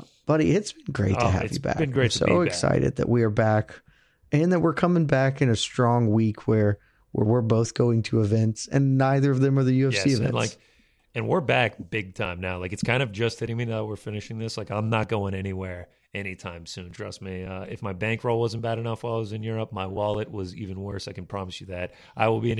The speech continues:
Speaker 2: New York for, uh,
Speaker 1: <laughs>
Speaker 2: for the long run here, so I will not be missing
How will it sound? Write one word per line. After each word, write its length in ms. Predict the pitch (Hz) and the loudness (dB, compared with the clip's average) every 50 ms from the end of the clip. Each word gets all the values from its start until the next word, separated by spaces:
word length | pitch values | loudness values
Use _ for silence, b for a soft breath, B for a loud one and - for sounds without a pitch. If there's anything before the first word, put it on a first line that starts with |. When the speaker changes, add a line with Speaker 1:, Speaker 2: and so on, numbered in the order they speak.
| 110 110 | -2 -2
Speaker 2:
New 180 | 117 113 110 107 | -2 -4 -6 -6
York 280 | 107 107 104 101 - | -4 -6 -6 -8 -10
for, 380 | - - - 117 104 104 101 104 | -12 -12 -8 -6 -6 -4 -2 0
uh, 280 | - - - - - - | 0 0 2 0 -2 -2
Speaker 1:
<laughs> 80 | - | 0
Speaker 2:
for 120 | - - 123 | -2 -2 0
the 100 | 117 117 | 0 0
long 260 | 110 110 107 - - | 0 0 0 0 0
run 160 | 104 107 107 | 0 -2 -2
here, 140 | 98 98 98 | -2 -4 -6
so 100 | 95 110 | -6 -6
I 80 | 107 | -4
will 140 | 107 107 104 | -4 -4 -4
not 160 | 107 104 104 | -6 -8 -8
be 100 | - 107 | -8 -8
missing 400 | 101 104 101 104 - 107 95 92 | -8 -8 -8 -8 -8 -8 -10 -10